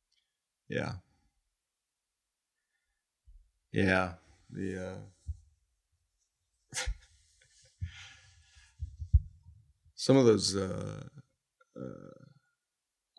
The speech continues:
you know, when that's going on, you know, and you're trying to, uh, fix schedules,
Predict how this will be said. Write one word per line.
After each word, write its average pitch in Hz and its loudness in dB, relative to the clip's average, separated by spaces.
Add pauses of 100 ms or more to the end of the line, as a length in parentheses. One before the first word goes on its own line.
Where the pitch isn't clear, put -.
(260)
you 123 8
know, 120 12
when 117 6
that's 110 8
going 117 2
on, 104 -2 (1120)
you 98 -2
know, 98 0
and 95 -4
you're 92 -8
trying 98 2
to, 87 -6 (360)
uh, 69 -14 (880)
fix - 4
schedules, - -4